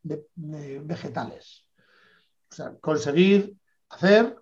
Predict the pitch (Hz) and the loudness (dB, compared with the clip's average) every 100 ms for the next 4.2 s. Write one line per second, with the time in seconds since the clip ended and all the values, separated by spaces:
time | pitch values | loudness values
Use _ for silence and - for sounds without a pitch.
0 | _ 147 135 123 147 175 170 - 220 226 | _ -14 -14 -12 0 0 0 -2 -4 -4
1 | - - _ 165 151 180 190 190 180 175 | -16 -20 _ -8 -4 -2 0 -2 -2 -2
2 | 185 233 - 147 147 - 185 180 175 165 | -2 -2 -6 -8 -6 0 0 2 0 2
3 | 165 165 165 165 180 180 180 165 185 185 | 0 2 2 4 4 4 2 2 2 0
4 | 185 190 | -4 -4